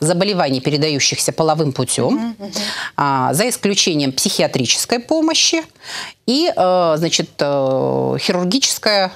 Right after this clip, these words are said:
Speaker 1: э, пластическая хирургия. Поэтому, э, ну, это средства, которые оплачиваются, то есть психиатрия, туберкулез, из бюджета.
Speaker 2: Мгм.
Speaker 1: А за счет средств обязательного медицинского страхования, если, э, обследование необходимо для установления диагноза,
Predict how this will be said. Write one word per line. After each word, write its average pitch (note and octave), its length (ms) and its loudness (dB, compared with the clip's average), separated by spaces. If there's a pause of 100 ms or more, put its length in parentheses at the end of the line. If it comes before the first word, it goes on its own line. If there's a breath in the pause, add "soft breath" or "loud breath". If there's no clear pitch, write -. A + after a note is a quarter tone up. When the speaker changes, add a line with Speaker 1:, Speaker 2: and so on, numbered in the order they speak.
Speaker 1:
э, C#3 640 0
пластическая F3 560 -2
хирургия. C#3+ 560 -2 (1000 loud breath)
Поэтому, G3+ 760 0
э, E3+ 220 2
ну, G3 120 2
это F3 400 2
средства, C4+ 400 0
которые A3 300 2
оплачиваются, F#3 720 0
то D3+ 80 -4
есть D3 140 0
психиатрия, B3 800 0
туберкулез, F3+ 840 0
из G#3+ 160 0
бюджета. C#3+ 560 0 (180)
Speaker 2:
Мгм. F#3 240 -10 (220 loud breath)
Speaker 1:
А D#3+ 100 4
за F#3 80 0
счет B3 240 0
средств C4 300 0
обязательного F#3+ 400 2
медицинского F3+ 580 0
страхования, B3+ 640 0
если, F3 500 0
э, - 120 -2
обследование C#3 880 0
необходимо D3+ 640 0
для E3+ 240 2
установления E3+ 720 0
диагноза, D3+ 720 0